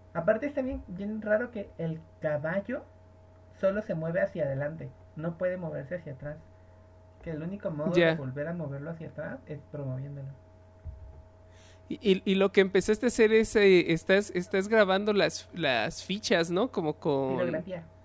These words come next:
Speaker 2: ¿Con pirografía?
Speaker 1: Ujú.
Speaker 2: Y también has estado jugando, me imagino, ya se volvió una obsesión nueva.
Speaker 1: Todavía no, porque justo cuando terminé de hacer el primer tablero, en casa le encontraron comprador,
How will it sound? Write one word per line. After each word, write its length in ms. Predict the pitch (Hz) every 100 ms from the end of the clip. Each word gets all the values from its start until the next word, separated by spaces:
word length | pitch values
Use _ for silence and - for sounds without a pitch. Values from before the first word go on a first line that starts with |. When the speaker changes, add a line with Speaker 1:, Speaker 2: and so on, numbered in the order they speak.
| - - - - - - - -
Speaker 2:
¿Con 160 | 160 156
pirografía? 680 | 156 143 139 143 175 190 294
Speaker 1:
Ujú. 200 | 208 427 - - - - - - - - - - - -
Speaker 2:
Y 100 | 175
también 300 | 175 160 185
has 100 | 190
estado 300 | - 190 190
jugando, 460 | 185 147 156 202
me 100 | 226
imagino, 480 | 165 139 - 170 214
ya 120 | 262 180
se 100 | 202
volvió 320 | 160 143 151
una 340 | 175 170 156
obsesión 520 | 151 - 147 - 160 165
nueva. 320 | 165 175 330
Speaker 1:
Todavía 400 | 226 226 226 220
no, 200 | 196 233 - - - - - - - - -
porque 520 | - 185 170 170 165 165 -
justo 300 | 190 196 269 262
cuando 240 | 220 175
terminé 600 | 165 151 151 147 151 175
de 420 | 190 226 208 180 165
hacer 280 | 160 170
el 80 | 180
primer 380 | - 156 151 156
tablero, 520 | 180 170 165 202 277 - - - - - - - - - - -
en 360 | 151 147 147
casa 300 | 135 151 180
le 80 | 165
encontraron 520 | 139 131 127 151 160
comprador, 560 | 160 147 131 117 156